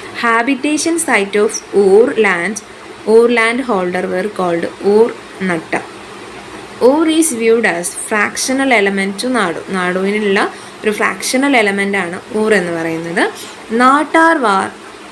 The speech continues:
was the spokesman of നാടു. നാടുവിൻ്റെ സ്പോക്സ്മാൻ ആയിട്ട് വരുന്ന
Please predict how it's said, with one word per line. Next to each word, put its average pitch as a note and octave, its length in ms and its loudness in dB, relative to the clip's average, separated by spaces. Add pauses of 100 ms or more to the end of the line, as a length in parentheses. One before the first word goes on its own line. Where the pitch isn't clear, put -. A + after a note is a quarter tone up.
was G3 280 2 (180)
the B3 140 4
spokesman A#3 960 0 (120)
of G3 120 -6 (200)
നാടു. A3+ 240 0 (220)
നാടുവിൻ്റെ F#3 520 0
സ്പോക്സ്മാൻ G#3 580 -2
ആയിട്ട് G3+ 200 0
വരുന്ന G3+ 180 -4